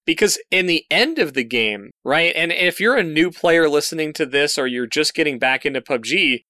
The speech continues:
I think everyone knows that at the end of a pub G game, regardless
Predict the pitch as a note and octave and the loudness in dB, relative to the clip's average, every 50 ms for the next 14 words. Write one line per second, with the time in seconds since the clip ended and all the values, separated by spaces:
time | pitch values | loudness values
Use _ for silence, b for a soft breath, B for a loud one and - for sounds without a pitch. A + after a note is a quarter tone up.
0 | _ _ - D#3 E3 D#3+ - G#3+ A3+ G#3 - - - F3 G3 F3+ G#3 B3 A#3 G3 | _ _ -2 -2 -2 0 0 0 0 0 -2 -2 0 0 0 0 -2 -6 -4 0
1 | G3+ F#3 E3 C#3+ C3+ C3+ C#3+ D3 C#3+ B2+ A#2+ A2+ - - - C3 B2+ C#3+ C#3 C3+ | 0 0 0 0 0 2 2 2 2 2 0 -2 -4 -6 -6 -6 -4 -4 -4 -4
2 | - D#3 C#3 - - D#3 F#3 G#3 G#3 F#3+ F3 D#3 - - D3+ D3+ C#3+ C3 B2 C3 | -4 -6 -6 -4 -2 -2 0 0 0 0 0 -2 -2 0 0 -2 -2 -2 -6 -8
3 | C3+ D3 C3+ C#3 A#2 A2+ A2+ A2 A2 A#2+ C3 B2 A2+ - - - C3 C3+ D#3+ G3+ | -8 -6 -4 -2 -2 -2 -4 -6 -6 -6 -6 -6 -8 -6 -2 0 2 4 4 2
4 | A3 E3+ C3 B2 A#2 G#2 - - - - | 2 0 -2 -2 -2 -2 -2 -2 -4 -4